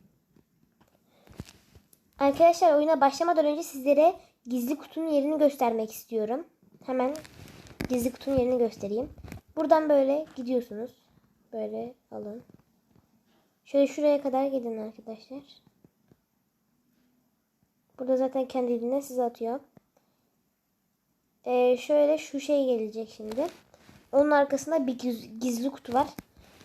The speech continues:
Ama ben onu aldığım için sizlere yani gösteremem. Ama göstereyim nasıl alındığını.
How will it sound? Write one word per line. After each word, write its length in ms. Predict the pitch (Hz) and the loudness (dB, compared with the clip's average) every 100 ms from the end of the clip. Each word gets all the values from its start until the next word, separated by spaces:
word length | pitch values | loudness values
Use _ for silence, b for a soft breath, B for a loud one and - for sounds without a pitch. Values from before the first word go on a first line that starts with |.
| - | -8
Ama 220 | 262 269 | -2 4
ben 140 | 247 254 | 4 4
onu 220 | 254 262 | 2 2
aldığım 360 | 247 240 269 | 2 2 0
için 340 | 269 254 254 285 _ _ - | 0 -4 -6 -8 _ _ -20
sizlere 420 | - 220 214 220 | -18 -10 -4 -4
yani 300 | 208 208 240 | -4 -6 -6
gösteremem. 600 | 233 214 - 220 214 233 302 277 _ b b b b - | -4 -6 -6 -8 -8 -10 -12 -16 _ b b b b -4
Ama 160 | 254 | -2
göstereyim 520 | 247 240 - 233 226 | 2 2 2 -2 0
nasıl 260 | 220 202 - | -2 -6 -8
alındığını. 640 | 190 196 190 190 190 233 | -8 -8 -8 -8 -8 -10